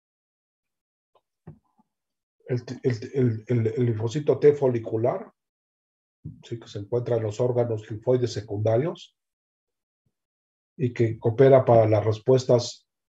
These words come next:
tipo T H dos, ¿sí? Respuestas llamadas también humorales, y que, lo cara-, y que se puede diferenciar por la expresión de estas moléculas de superficie, la molécula C D tres, la C D cuatro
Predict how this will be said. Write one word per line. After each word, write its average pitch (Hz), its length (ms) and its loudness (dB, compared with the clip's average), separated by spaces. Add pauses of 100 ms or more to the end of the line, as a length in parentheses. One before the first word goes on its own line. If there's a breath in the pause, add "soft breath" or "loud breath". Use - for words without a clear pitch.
(760)
tipo 123 260 -2
T 127 100 2
H 123 220 2
dos, 135 560 -4 (400)
¿sí? 113 260 -10 (1200)
Respuestas 117 460 -2
llamadas 113 380 2
también 113 300 -2
humorales, 113 840 -2 (1300)
y 127 140 -4
que, 147 380 6
lo 135 180 4
cara-, 123 340 0 (140)
y 123 160 -6
que - 80 -2
se 120 140 0
puede 147 280 10
diferenciar 139 800 4
por 117 140 2
la 113 140 4 (100)
expresión 127 500 0
de 131 60 4
estas 127 240 -2
moléculas 113 480 0
de 107 80 -6
superficie, 110 720 -10
la 113 100 -10
molécula 113 460 -8
C 120 120 -4
D 120 180 2
tres, 170 300 0
la 143 120 0
C 113 120 -4
D 110 200 -6
cuatro 151 480 -6